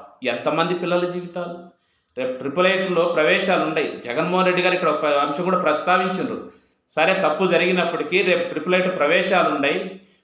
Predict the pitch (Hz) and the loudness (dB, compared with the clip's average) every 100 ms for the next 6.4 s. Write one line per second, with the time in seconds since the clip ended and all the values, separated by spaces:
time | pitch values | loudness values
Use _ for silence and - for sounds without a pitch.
0 | _ 147 165 165 160 151 180 180 180 165 | _ 0 2 2 0 2 2 0 0 -2
1 | 160 147 - 151 156 175 156 147 - - | 0 -6 -2 -2 0 -2 -2 -2 -2 -4
2 | - - - _ _ _ _ - 170 180 | -6 -14 -20 _ _ _ _ -8 2 4
3 | 180 175 156 151 151 185 160 151 156 180 | 4 4 2 2 4 2 4 2 4 2
4 | 180 175 135 - 151 156 151 156 - 165 | 4 4 2 0 -2 0 0 0 0 2
5 | 180 170 170 - 165 170 165 151 170 170 | 2 2 0 0 0 0 -4 -2 -4 0
6 | 160 160 170 165 | 0 0 -4 -6